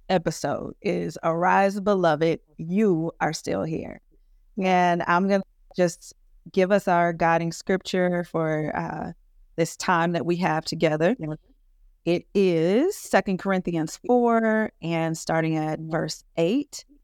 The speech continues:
"We are hard pressed on every side, but not crushed. Perplexed, but not in despair. Persecuted, but not abandoned. Struck down, but not destroyed."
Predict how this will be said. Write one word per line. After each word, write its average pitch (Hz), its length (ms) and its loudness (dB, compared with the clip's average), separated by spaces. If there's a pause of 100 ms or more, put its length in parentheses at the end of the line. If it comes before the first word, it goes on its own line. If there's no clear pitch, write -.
(420)
"We 196 220 2
are 170 120 2
hard 214 440 0
pressed 185 360 -2
on 165 180 -2
every 175 280 -2
side, 160 400 0
but 160 120 -4
not 165 280 -2
crushed. - 560 -6 (640)
Perplexed, - 840 0
but 170 220 0
not 165 240 2
in 156 120 -2
despair. - 640 -6 (720)
Persecuted, - 840 0 (200)
but 165 140 2
not 170 400 4
abandoned. 156 720 -6 (360)
Struck 220 440 2
down, 165 580 2
but 165 180 0
not 160 320 2
destroyed." - 600 -8